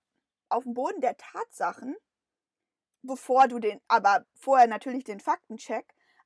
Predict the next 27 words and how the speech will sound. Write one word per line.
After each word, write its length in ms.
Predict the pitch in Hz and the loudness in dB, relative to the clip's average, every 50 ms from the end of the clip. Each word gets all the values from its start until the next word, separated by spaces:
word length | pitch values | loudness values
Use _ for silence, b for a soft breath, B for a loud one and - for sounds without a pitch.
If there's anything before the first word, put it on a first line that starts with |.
| b - | b 0
Aber 280 | 247 277 349 453 403 | 0 0 0 0 -2
auf 80 | - - | -4 -4
der 160 | - - - | -6 -8 -6
anderen 380 | - 494 554 554 554 466 320 247 | -6 -10 -10 -10 -8 -8 -6 -4
Seite, 340 | 226 208 196 226 233 247 | -2 -2 -2 -2 -4 -6
was 160 | 240 254 - - | -8 -8 -8 -8
viele 260 | - 339 392 480 480 453 | -6 0 0 0 0 0
vielleicht 240 | - - - 349 - | -4 -6 -6 -6 -8
nicht 220 | 330 403 - _ | -14 -16 -16 _
von 240 | - 294 302 247 - | -6 -6 -6 -6 -8
dir 320 | _ 208 214 262 247 277 254 | _ -16 -16 -12 -8 -4 -4
erwarten, 500 | 254 233 240 247 262 349 466 - 277 254 | -2 -2 -2 -2 -2 -2 -4 -6 -6 -4
so 220 | 240 247 233 240 | -4 -4 -4 -4
sage 260 | 226 226 226 247 240 | -4 -4 -4 -4 -6
ich 140 | 254 - _ | -8 -14 _
mal, 180 | 277 277 311 330 - _ _ _ _ _ _ _ - | -10 -10 -10 -10 -12 _ _ _ _ _ _ _ -14
ist, 180 | 294 - - | -14 -10 -8
dass 140 | 262 285 - | -10 -10 -8
du 120 | - 320 | -12 -16
auch 460 | - - 220 220 240 330 453 - - _ _ _ _ _ _ _ _ _ _ | -12 -10 -6 -6 -4 -6 -6 -8 -10 _ _ _ _ _ _ _ _ _ _
eigentlich 680 | 233 240 262 302 330 - - 359 392 381 - _ _ _ _ _ _ _ _ _ _ _ _ _ | -10 -8 -8 -10 -12 -12 -14 -12 -12 -14 -14 _ _ _ _ _ _ _ _ _ _ _ _ _
sehr 240 | 262 269 254 254 254 | -12 -6 -4 -4 -4
tarot- 600 | - - - 262 302 262 233 240 294 370 427 - | -6 -6 -6 -6 -6 -4 -6 -6 -6 -6 -6 -8
und 100 | - 330 | -10 -14
spirituell 640 | - _ 330 320 320 - - 339 320 - 415 466 480 - | -14 _ -14 -14 -14 -14 -14 -12 -10 -8 -2 0 0 -2
bezogen 480 | - - - - 220 - - - 214 | -2 -12 -16 -10 -10 -10 -10 -10 -14
bist. 440 | - - - - - - _ _ | -16 -16 -16 -16 -18 -20 _ _